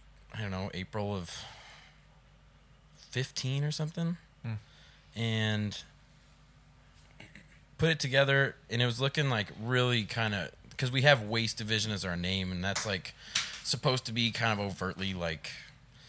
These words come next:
Speaker 1: hard or kinda, like, cartoonishly hard, like, gangster kinda shit. So we started out with my friend Cooper going nuts, like, drawing,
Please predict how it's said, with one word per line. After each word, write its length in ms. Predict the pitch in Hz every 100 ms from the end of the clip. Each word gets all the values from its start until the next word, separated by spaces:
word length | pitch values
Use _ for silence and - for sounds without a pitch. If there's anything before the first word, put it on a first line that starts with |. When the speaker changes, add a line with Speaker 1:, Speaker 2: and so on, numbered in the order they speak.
| - - - - -
Speaker 1:
hard 500 | - 104 101 104 98 117
or 220 | 110 107 92
kinda, 240 | - 104 98
like, 400 | 90 92 - -
cartoonishly 1160 | 90 90 - 104 104 104 - - - 110 107
hard, 480 | 101 101 104 110 117 - -
like, 220 | 92 - - - - - - - -
gangster 640 | 87 87 - 98 101 117
kinda 200 | - 110
shit. 300 | 113 123 131
So 120 | -
we 80 | 113
started 280 | - 127 120
out 180 | 113 104
with 140 | 95
my 140 | 104 98
friend 240 | 107 98
Cooper 260 | - 98 98
going 300 | 98 92 85
nuts, 280 | 87 -
like, 200 | 95 87 -
drawing, 500 | 90 85 85 87